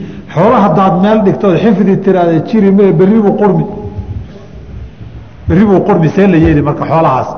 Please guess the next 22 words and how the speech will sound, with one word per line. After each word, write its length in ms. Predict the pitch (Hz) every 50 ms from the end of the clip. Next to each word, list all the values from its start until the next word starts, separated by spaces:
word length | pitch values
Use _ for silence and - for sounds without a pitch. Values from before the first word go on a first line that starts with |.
| - - - - - - - - - - -
Horta 240 | 196 214 208 214
markay 240 | 208 226 196 214 196 156
gacantaada 600 | 170 156 170 208 196 - 196 180 175 160 160 156 -
soo 140 | 185 202 202
gashay 260 | 151 165 151 - 165 151
haddaad 360 | 143 151 147 196 185 175 - -
qaaddo, 280 | - 147 147 143 143 165 - 165
ammaano 360 | 151 147 147 147 151 151 151 143 123
wey. 120 | 117 113 113 - - - - - - - - - - - - - - - -
Xoolaha 280 | 160 190 214 208 202 180 170
ammaanadeeda 600 | 160 160 160 165 170 180 185 175 170 156 147 135
haysana, 500 | 123 135 135 131 - - 202 185 151 117 - - - - - - - - -
xifdigoodii 800 | - - - 233 - - 170 180 170 160 170 170 170 185 180
iyo 120 | 170 160 151
badbaadinteedu 840 | - 160 147 131 135 160 160 170 190 190 156 - 180 165 156 147 143 139
waajib 360 | 170 180 170 - - 143 113 120
wey. 140 | 120 110 - - - - - - - - - - - - - - - - - - - - - - - - - - - - - -
Xil 160 | - 180 196 170
baa 180 | 147 156 147 -
ku 120 | - - -
fuulay 260 | 143 143 139 131 131
marka. 260 | 135 143 - - -